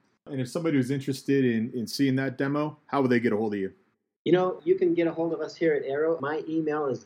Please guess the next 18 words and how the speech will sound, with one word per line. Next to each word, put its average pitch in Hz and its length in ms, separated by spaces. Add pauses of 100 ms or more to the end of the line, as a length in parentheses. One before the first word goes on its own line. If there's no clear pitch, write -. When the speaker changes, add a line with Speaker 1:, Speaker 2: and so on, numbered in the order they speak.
Speaker 2:
D 151 460
A 160 460
Lee 156 460 (180)
at 135 240
arrow 147 300
dot 147 240
com. 165 420 (420)
And 131 380
there 131 240
are 127 40
a 123 60
number 151 300
of 147 100
other 147 220
resources 143 540
here 143 200
at 127 80
Arrow 139 440